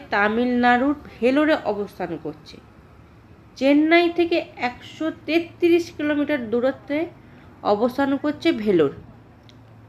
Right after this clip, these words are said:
যাদের ধৈর্য এবং সময় আছে কিন্তু টাকা নেই, অর্থাৎ আমাদের মতন মধ্যবিত্তদের জন্য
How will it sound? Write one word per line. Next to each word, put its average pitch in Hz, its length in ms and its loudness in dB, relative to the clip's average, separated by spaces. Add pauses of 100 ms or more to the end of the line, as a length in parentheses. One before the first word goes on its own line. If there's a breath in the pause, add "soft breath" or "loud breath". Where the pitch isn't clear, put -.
(240)
যাদের 247 400 4
ধৈর্য 269 600 2 (140)
এবং 285 360 0
সময় 294 500 0
আছে 254 280 -2
কিন্তু 302 360 -4 (120)
টাকা 247 400 0
নেই, 220 300 0 (680 loud breath)
অর্থাৎ 302 360 -2 (180)
আমাদের 247 420 2
মতন 311 300 2
মধ্যবিত্তদের 269 1160 0
জন্য 247 440 0